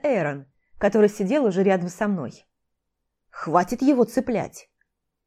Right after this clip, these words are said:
Посмотрел он на меня с таким видом, мол, «Не переживай, я разберусь».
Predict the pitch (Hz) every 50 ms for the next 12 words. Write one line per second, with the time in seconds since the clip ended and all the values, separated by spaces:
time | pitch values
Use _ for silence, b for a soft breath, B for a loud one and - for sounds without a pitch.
0 | _ _ _ _ _ _ - 214 - - 202 185 185 185 262 285 - - 214 196
1 | 196 196 202 196 190 180 180 - - 202 196 - - 185 175 165 147 185 262 226
2 | 190 170 160 147 147 _ - 220 220 220 214 202 196 190 b b b b b b
3 | b 359 349 339 339 311 302 240 226 220 165 160 147 135 - - - _ _ _
4 | _ _ - 233 220 214 185 190 175 165 170 208 190 165 - - - - - _